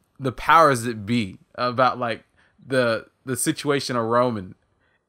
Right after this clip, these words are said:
is so, you can, I don't know, can you, you can taste it, you can feel it. Like, you turn on Raw and it's just like, vroom, just radiates, like, Roman problem. But it got caught on the internet this week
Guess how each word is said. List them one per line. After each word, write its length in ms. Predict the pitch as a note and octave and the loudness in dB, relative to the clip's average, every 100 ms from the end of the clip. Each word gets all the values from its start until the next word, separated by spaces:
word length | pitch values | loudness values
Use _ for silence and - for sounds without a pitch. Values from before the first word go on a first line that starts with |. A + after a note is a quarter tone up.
| - | -6
is 180 | D3+ - | -4 -4
so, 1080 | - - - - G3+ G3+ F#3+ F3+ C#3+ G#2+ - _ _ - | -6 -4 -2 4 6 6 4 2 2 -2 -8 _ _ -10
you 160 | F#3 | -10
can, 120 | - - | -6 4
I 80 | F#3+ | 4
don't 100 | A3+ | 4
know, 80 | E3+ | 0
can 200 | - C3+ | -4 -8
you, 40 | - | -6
you 140 | D3 | -8
can 160 | F#3+ A#2+ | -6 -8
taste 480 | - - F#3+ F3+ - | -8 -6 -4 -4 -6
it, 60 | |
you 160 | C3+ D3 | -10 -10
can 200 | - A2+ | -8 -10
feel 460 | - - G3 G#3+ C#3+ | -10 -10 -4 0 0
it. 140 | - _ - - | 0 _ -20 -8
Like, 220 | - B2+ - | -2 -2 -4
you 120 | B2 | -12
turn 260 | A#2 F#3+ F#3 | -6 0 4
on 200 | C#3+ B2+ | 4 6
Raw 320 | D#3+ F#3 D3 | 6 8 8
and 120 | B2 | 4
it's 120 | B2 | -4
just 80 | G#2+ G#2+ | -6 -6
like, 40 | |
vroom, 420 | F#2 G2+ G#2+ G#2 F2 - - | -10 -8 -6 -6 -8 -14 -8
just 180 | B2 | -8
radiates, 680 | A#2+ D3+ F3 E3 D3+ B2+ - | 0 4 4 4 2 0 -4
like, 220 | B2+ A#2 | -4 -4
Roman 480 | A#2 G2+ D#3 F#3 C3 | -6 0 0 2 -2
problem. 440 | A2+ B2 A2 G#2 - - - - _ - | 2 2 2 -4 -12 -20 -20 -20 _ 0
But 400 | C#3 C3 - - | 2 2 -2 -10
it 100 | C#3 | 0
got 280 | D#3+ D3+ - | 4 4 4
caught 240 | F#3+ G3+ | 6 6
on 100 | G#3 | 6
the 80 | G3 | 2
internet 300 | G3 D#3 B2 | 0 0 -2
this 240 | C#3 - | -8 -6
week 260 | B2+ A#2+ | -6 -6